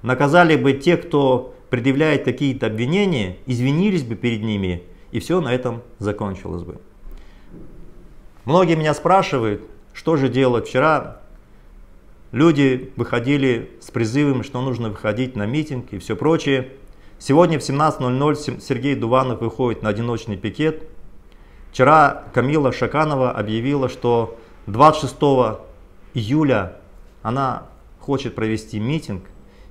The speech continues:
и в двадцать ноль ноль завтра в Астане она выходит в одиночку и призывает к ней присоединиться.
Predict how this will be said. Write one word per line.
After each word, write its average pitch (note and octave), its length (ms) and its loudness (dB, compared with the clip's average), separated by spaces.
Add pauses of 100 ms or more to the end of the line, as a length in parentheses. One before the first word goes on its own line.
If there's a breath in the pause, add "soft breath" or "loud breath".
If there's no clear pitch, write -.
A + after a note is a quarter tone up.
(140)
и A2 500 -2
в G2 140 -8
двадцать B2+ 340 0
ноль A2 140 -4
ноль C#3+ 300 -2 (1300 soft breath)
завтра B2+ 720 2
в G#2+ 80 -6
Астане A#2+ 480 -4
она G#2 180 -4
выходит A#2+ 540 -4 (340)
в G2+ 80 -2
одиночку A#2+ 640 -4
и A2 280 -4
призывает B2 580 0
к - 80 -10
ней C3+ 240 -2
присоединиться. A#2+ 960 -4